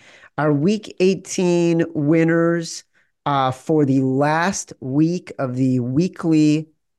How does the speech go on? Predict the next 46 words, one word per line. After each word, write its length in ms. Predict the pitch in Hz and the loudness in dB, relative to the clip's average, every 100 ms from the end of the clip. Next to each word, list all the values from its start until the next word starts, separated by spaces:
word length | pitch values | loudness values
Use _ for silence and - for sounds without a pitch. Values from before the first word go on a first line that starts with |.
| _ _ _ | _ _ _
contest, 680 | - 151 127 98 110 - - _ _ _ - | -2 -2 -2 -4 -6 -8 -18 _ _ _ -2
hardest 380 | 170 190 208 | 0 2 0
week 200 | 165 165 | 0 0
of 40 | 151 | -2
the 80 | 147 | -4
contest 460 | 147 139 131 123 | -4 -4 -4 -4
for 80 | - | -4
the 60 | 113 | -4
whole 180 | 123 | -4
season, 320 | 117 120 104 95 | -4 -6 -6 -6
by 100 | 95 | -6
the 80 | |
way. 200 | 98 90 - _ _ _ _ - | -6 -8 -12 _ _ _ _ 0
Thirty-five 640 | 196 190 196 185 165 160 | 2 2 0 -2 0 2
entries, 400 | 147 131 - 90 - | 0 -2 -8 -14 -10
just 380 | - 156 147 - | -2 -2 -2 -2
thirty-five 520 | 139 135 139 131 127 | -2 -2 -2 -4 -4
went 140 | 120 | -6
five 260 | 113 120 107 | -6 -4 -4
and 120 | 107 | -6
oh. 180 | 101 104 _ _ _ _ | -6 -8 _ _ _ _
A 80 | - | -10
tie 400 | 135 - 170 175 | -8 -4 0 0
for 120 | 185 | 0
first 320 | 175 165 156 - | -2 -2 -4 -6
place. 380 | - 147 143 | -2 0 -2
Congrats 540 | - - 135 147 151 151 | -4 -8 -4 -2 -2 -4
to 100 | 143 | -10
Terry 340 | - 165 165 | -4 0 0
Landers 440 | 160 151 151 151 123 | 2 0 0 -2 -4
and 180 | 120 | -6
Dave 300 | 113 156 151 | 0 0 2
N 160 | 139 131 | 0 -2
Y 160 | 123 120 | -2 -4
C. 320 | - 185 185 | -4 -4 -2
Enjoy 240 | 131 120 | -4 -4
the 80 | 110 | -6
cash. 480 | - 165 170 165 - _ _ _ | -4 -2 0 -2 -8 _ _ _
That 120 | - | -6
was 100 | 113 | -4
the 80 | 117 | -2
last 380 | 127 131 131 - | -2 -2 -2 -2
week 180 | 135 123 | -4 -2
of 80 | 120 | -2
our 120 | 120 | -2
giveaway. 600 | 120 160 165 160 156 | 0 0 4 4 2